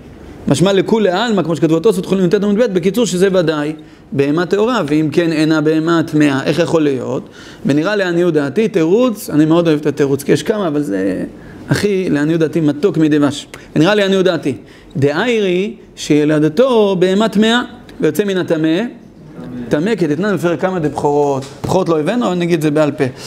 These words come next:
אומרת לנו משנה, זה לא איזה משהו ארטילאי. אומרת לנו משנה בכורות דפי עמוד ב', שטהורה שילדה טמאה, בטמאה שילדה טהורה, דהיינו,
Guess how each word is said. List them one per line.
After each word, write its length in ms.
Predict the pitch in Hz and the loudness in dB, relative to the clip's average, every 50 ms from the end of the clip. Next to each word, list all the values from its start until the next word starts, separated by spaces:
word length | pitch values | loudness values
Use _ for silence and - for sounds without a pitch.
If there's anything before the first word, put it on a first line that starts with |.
| - - - | -16 -6 -4
אומרת 240 | - 147 180 196 175 | -2 0 0 0 0
לנו 180 | 185 190 196 | -2 -2 -2
משנה, 420 | 202 208 190 - 240 320 247 160 139 | -2 -2 -2 0 0 0 0 0 -2
זה 100 | 131 156 | -4 -4
לא 180 | 170 170 240 262 | -2 0 0 2
איזה 260 | 247 196 202 190 180 | 2 0 0 0 0
משהו 600 | 175 175 170 156 - 180 170 160 165 160 156 156 - - - - | 0 0 -2 0 0 2 2 2 2 2 0 -2 -4 -8 -6 -2
ארטילאי. 680 | - 151 147 147 143 170 170 160 156 151 156 143 127 - - - - - - - - - | -2 -2 -2 0 0 0 2 2 2 2 0 -2 -2 -4 -10 -16 -20 -20 -20 -20 -16 -6
אומרת 160 | - 151 196 185 | -2 -2 0 0
לנו 140 | 196 185 | 2 0
משנה 180 | 170 139 180 190 | 0 0 0 -2
בכורות 280 | 160 - 156 170 175 160 | 0 0 0 0 2 0
דפי 240 | 156 139 - 170 | 0 0 0 0
עמוד 300 | 170 165 151 143 131 131 | 0 0 0 -2 0 -2
ב', 80 | 131 131 147 - - - - - - - - | -2 -2 -4 -6 -12 -18 -18 -18 -18 -16 -8
שטהורה 800 | - - - - 147 131 - - 160 160 156 151 175 214 196 165 | -4 0 2 2 2 2 2 2 2 2 2 0 0 0 0 -2
שילדה 460 | 131 - 156 147 143 143 139 165 170 | -2 0 0 0 0 0 0 0 0
טמאה, 440 | 165 - 147 143 139 127 123 127 139 - | 0 -2 -2 0 0 0 0 0 0 0
בטמאה 360 | 139 139 - - 147 156 180 | 0 0 0 2 2 2 2
שילדה 320 | 160 165 151 147 143 160 156 | 2 2 0 2 2 0 0
טהורה, 440 | 151 151 139 131 120 135 127 139 196 - - - - - - - - - - - - - - - | 0 0 0 0 0 0 -2 -2 -4 -4 -8 -14 -18 -18 -18 -18 -16 -16 -16 -14 -14 -4 0 2
דהיינו, 540 | - 139 123 117 120 131 143 180 233 269 | 2 2 2 0 -2 0 0 0 0 -2